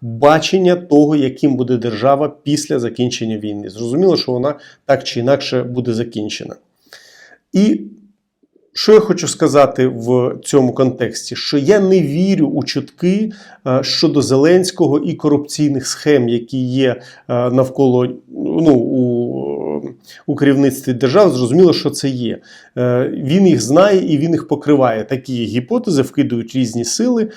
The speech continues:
Це, я в це не вірю. Я вірю в те, що він грає реальну, дуже круту, найголовнішу свою роль. Може, це трохи буде грубо звучати, але я десь таки бачу. Він актор, е, і він, е,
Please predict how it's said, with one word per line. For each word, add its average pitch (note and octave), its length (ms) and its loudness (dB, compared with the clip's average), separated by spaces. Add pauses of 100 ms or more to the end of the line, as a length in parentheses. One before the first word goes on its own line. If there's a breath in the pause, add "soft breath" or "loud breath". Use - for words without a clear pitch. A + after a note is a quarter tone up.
(200 loud breath)
Це, - 380 0
я D3+ 240 4
в G3+ 40 -2
це E3 160 0
не D#3+ 140 4
вірю. A2+ 300 -2
Я C#3 200 2
вірю F#3 220 2
в F3 100 -2
те, E3 220 0
що - 240 -4
він B2 200 -2
грає C#3 440 0
реальну, B2+ 560 0 (380 loud breath)
дуже D3+ 320 2
круту, D3 460 -2
найголовнішу C#3 720 2
свою C3 340 2
роль. G3 220 6
Може, C3+ 280 2
це B2+ 160 -4
трохи B2+ 320 -4
буде B2 320 -2
грубо B2 300 -2
звучати, F3 580 -4 (260 loud breath)
але C3 280 4
я C#3 240 2
десь D3 200 0
таки C#3+ 260 -2
бачу. B2+ 340 -2
Він F#3 180 0
актор, C#3 560 -2 (420 soft breath)
е, C3 540 2
і D3 120 -2
він, F3+ 440 -2
е, C#3+ 340 2